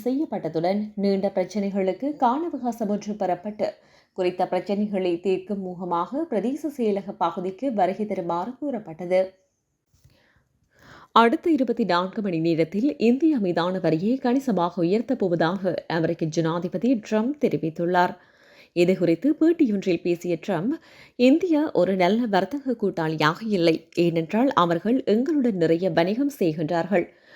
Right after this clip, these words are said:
ஆனால் நாங்கள் அவர்களுடன் வணிகம் செய்வதில்லை. எனவே நாங்கள் இருபத்தைந்து சதவீத வரி விதிக்க முடிவு செய்தோம். ஆனால் அடுத்த இருபத்தி நான்கு மணி நேரத்தில் நான் அதை கணிசமாக உயர்த்தப் போகின்றேன் என நினைக்கின்றேன்.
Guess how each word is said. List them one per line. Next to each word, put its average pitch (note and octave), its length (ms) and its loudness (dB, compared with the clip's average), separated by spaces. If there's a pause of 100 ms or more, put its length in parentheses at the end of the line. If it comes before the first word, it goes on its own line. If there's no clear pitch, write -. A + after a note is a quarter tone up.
(160)
ஆனால் F3 440 0
நாங்கள் E3 440 2
அவர்களுடன் F3+ 640 0
வணிகம் G#3+ 340 2
செய்வதில்லை. F3 720 2 (380)
எனவே D#4+ 380 4
நாங்கள் G3+ 420 2
இருபத்தைந்து B3 540 0
சதவீத F#3 460 0
வரி E3 280 0
விதிக்க G3 480 0
முடிவு A#3+ 280 2
செய்தோம். E3+ 440 2 (320)
ஆனால் F3 480 0
அடுத்த F3 320 2
இருபத்தி F3 380 2
நான்கு E3+ 380 2
மணி A#3 180 2
நேரத்தில் G3+ 440 0
நான் E3+ 320 0
அதை F3+ 280 -2
கணிசமாக F#3+ 640 0
உயர்த்தப் B3+ 500 0
போகின்றேன் E3+ 420 -2
என G3+ 300 -2
நினைக்கின்றேன். F#3+ 680 2